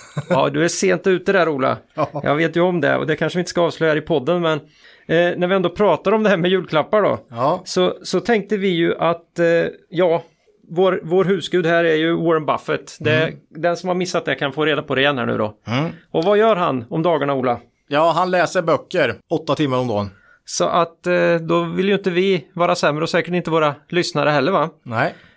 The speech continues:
Speaker 2: Eh, så vad ska man då läsa i
Speaker 1: Mm.
Speaker 2: jul?
Speaker 1: Ja, vi har några bra julklappar här då. Eh, vi kan väl börja med, eh, en klassiker här. Eh, One Up on Wall Street med, eh,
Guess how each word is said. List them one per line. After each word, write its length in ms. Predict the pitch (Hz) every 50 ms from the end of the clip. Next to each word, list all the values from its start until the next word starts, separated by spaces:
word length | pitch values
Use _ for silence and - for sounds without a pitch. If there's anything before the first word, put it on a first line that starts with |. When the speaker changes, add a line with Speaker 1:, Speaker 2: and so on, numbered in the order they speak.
| _ _
Speaker 2:
Eh, 240 | - 165 185 185 175 -
så 340 | - - 208 208 208 - -
vad 180 | 165 185 214 208
ska 120 | - 208
man 100 | 214 208
då 100 | 202 202
läsa 460 | 202 220 190 - - - 226 196 - - - _ _ _ _ _
i 360 | - 196 214 208 196 175 135 113 101 -
Speaker 1:
Mm. 100 | 135 160
Speaker 2:
jul? 280 | 170 139 117 113 107 95 - - _ _ _ _ - - _ _ _ _ _ _ _
Speaker 1:
Ja, 380 | - 143 160 208 233 254 262 247 190
vi 60 | 208
har 160 | 220 233 208
några 200 | 190 185 180 185
bra 340 | 170 175 151 147 147 147 143
julklappar 560 | 151 156 165 151 123 - 127 113 - 120 107
här 140 | 104 101 98
då. 180 | 95 95 -
Eh, 680 | - 123 123 127 131 131 127 127 123 123 123 120 117 - - - - - - - 123 - - 131
vi 100 | 147 147 151 -
kan 240 | - 160 170 165
väl 120 | 160 170 170
börja 480 | 151 165 190 185 170 156 160 175 180 180
med, 520 | 170 165 170 165 160 151 147 143 139 135
eh, 840 | 143 139 139 139 139 139 135 135 135 131 127 127 131 135 131 127 123 - - 143 -
en 280 | 123 131 131 135 127
klassiker 520 | - - 156 139 123 - - 117 - 131 117
här. 280 | 110 107 104 104 104 104 104 107 107 104 107 107 101
Eh, 40 | 101 - - - - - - - _ _ _ _ _
One 320 | 127 120 139 143 135 131 -
Up 160 | 135 123 123 -
on 280 | 131 131 135 135 131 131
Wall 140 | 117 110 104
Street 540 | - - 131 131 123 107 - - - - - - 113 117
med, 360 | 117 120 117 113 110 110 107
eh, 380 | 117 113 110 110 107 107 104